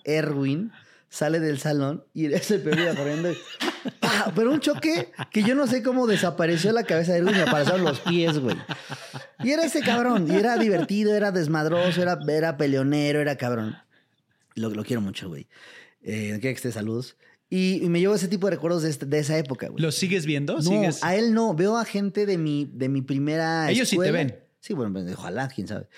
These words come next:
Speaker 2: Exacto.
Speaker 1: Pero a mis amigos de la prim-, de kinder y de primaria sí los, sí los sigo viendo.
Speaker 2: ¿En serio?
Speaker 1: Yo tengo una amiga que se llama Itzel,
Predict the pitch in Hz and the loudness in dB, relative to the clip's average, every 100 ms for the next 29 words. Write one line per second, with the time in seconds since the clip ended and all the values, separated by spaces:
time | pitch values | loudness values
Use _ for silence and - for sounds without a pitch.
0 | - 131 120 135 143 147 143 143 139 135 | -8 -6 -4 -4 -2 0 2 2 2 0
1 | 131 139 143 151 175 165 131 110 123 127 | 0 -2 0 0 2 2 0 0 0 0
2 | 123 123 180 202 202 190 131 123 127 147 | -2 -6 0 2 2 2 0 0 0 0
3 | 147 139 127 117 - 131 120 117 113 95 | -2 -2 -2 -2 -4 -4 -2 -2 -2 -4
4 | 82 - 139 143 131 165 170 143 107 120 | -8 -10 -6 -4 -2 -2 0 -2 -2 -4
5 | 120 135 123 120 127 120 - 120 131 | -2 -2 -2 -2 -4 -4 -4 -2 -2